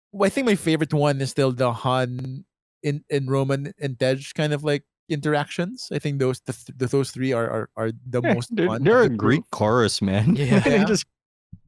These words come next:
Speaker 1: I mean, especially, like, how, like, how, how, uh, Han,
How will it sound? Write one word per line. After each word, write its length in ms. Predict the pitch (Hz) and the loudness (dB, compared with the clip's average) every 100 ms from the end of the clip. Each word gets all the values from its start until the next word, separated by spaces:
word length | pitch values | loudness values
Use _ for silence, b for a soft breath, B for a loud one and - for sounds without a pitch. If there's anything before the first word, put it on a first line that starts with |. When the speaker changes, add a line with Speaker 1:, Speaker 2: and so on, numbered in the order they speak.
| _ _ _ _ _ _ _ _ - | _ _ _ _ _ _ _ _ -2
Speaker 1:
I 40 | |
mean, 40 | 185 | 0
especially, 280 | 202 196 196 | 2 2 4
like, 220 | 170 - | 2 2
how, 240 | 151 139 | 2 4
like, 280 | 131 127 - _ - 135 | 2 0 -2 _ -8 -2
how, 200 | 147 143 | 0 2
how, 340 | 139 135 127 120 _ _ _ _ 131 | 2 2 2 0 _ _ _ _ -2
uh, 240 | 123 123 | 0 0
Han, 520 | 123 143 143 165 175 | 0 0 -2 -6 -14